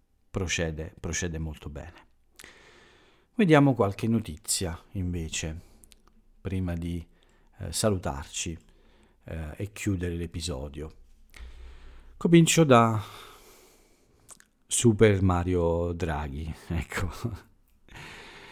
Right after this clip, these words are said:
Voi sapete che io non, non ho molta simpatia per quest'uomo, vero? Si è capito un po', eh? Cerco di nasconderlo, <laughs> ma forse non ci riesco bene. Però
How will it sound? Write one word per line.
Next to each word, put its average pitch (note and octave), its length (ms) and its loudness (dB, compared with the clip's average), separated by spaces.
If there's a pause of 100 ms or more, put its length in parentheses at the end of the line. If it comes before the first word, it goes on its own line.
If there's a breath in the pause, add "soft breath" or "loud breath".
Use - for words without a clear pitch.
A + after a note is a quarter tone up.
(200 loud breath)
Voi F#3+ 160 8
sapete A#2+ 420 8
che F#2+ 340 4 (160 loud breath)
io G#2+ 220 4
non, G2 280 4
non G#2 120 6
ho G2 140 8
molta F#2 320 2
simpatia F#2+ 600 2
per F2+ 160 -4
quest'uomo, F#2 540 0
vero? F2+ 400 4 (800)
Si - 200 2
è - 40 4
capito G#2+ 440 4
un F2 80 0
po', F#2+ 480 2 (140)
eh? F#2+ 380 -10 (400 soft breath)
Cerco E3 300 6
di C3 80 8
nasconderlo, F#2+ 680 8
<laughs> - 20 4
ma F#2 80 10
forse B2 680 6
non A2+ 340 6
ci - 160 2
riesco G#2 480 4
bene. F#2+ 440 -2 (800 loud breath)
Però - 320 2